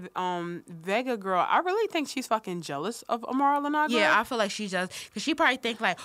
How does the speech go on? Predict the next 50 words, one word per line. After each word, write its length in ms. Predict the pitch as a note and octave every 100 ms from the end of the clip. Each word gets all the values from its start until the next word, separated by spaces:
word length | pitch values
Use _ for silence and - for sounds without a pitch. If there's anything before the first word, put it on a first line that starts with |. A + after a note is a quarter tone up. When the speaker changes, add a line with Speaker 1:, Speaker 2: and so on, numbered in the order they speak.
| -
Speaker 2:
"Why 240 | D3+ F3 B3+
the 60 |
fuck 220 | C#4+ B3 -
don't 320 | F#3+ F#3 G#3 -
I 200 | G3 B3+
had 180 | A#3+
that 100 | F3+
clout? 220 | F3 G3 E3+
Like, 140 | E3
I'm 200 | - A3
light-skinned, 460 | A#3+ F#3 - G3 E3+
I 80 | -
got 180 | B3 G3+
a 40 |
ponytail." 720 | E3+ F#3+ G3+ G3+ G3+ G3+ G#3 A#3 _
Speaker 1:
Yes, 480 | G#3 A#3+ A3+ D#3+ F3
and 180 | G#3 G#3
she's 320 | G3+ D4+ E4
been 140 | C4+ C4
saying, 600 | - A#3 A3+ G#3 G3+ - - -
she's 220 | G3 D4 C4
been 100 | A#3+
saying 340 | B3+ A3+ F#3+
nigga 200 | A3+ G3+
a 20 |
lot. 300 | E3 D3 C#3
And 100 | C3
even 320 | F3+ A#3 D4 C#4+
Trina, 460 | - C#4 C4 B3+
like, 260 | B3+ D4 A#3 - -
uh, 100 | B3
you 120 | A#3+
know, 280 | C#4 A3+ B3+ - - - -
asked 280 | G#3 - -
her 120 | A3
why 240 | F#3 E3+
she 220 | F3+ -
said 320 | B3+ - G#3+ G#3+
it 240 | G#3 G#3
and 120 | E3+
this, 180 | F3+ G3
that, 100 | A3
and 80 | A3+
the 100 | -
other. 300 | G3+ G3 G3 - - -
And 140 | G#3+ G#3+
she 160 | D4+
said 420 | D4 B3 A#3 A3 -
in, 320 | G3 G3 F#3+ -
um, 460 | F3+ F3 E3 D#3+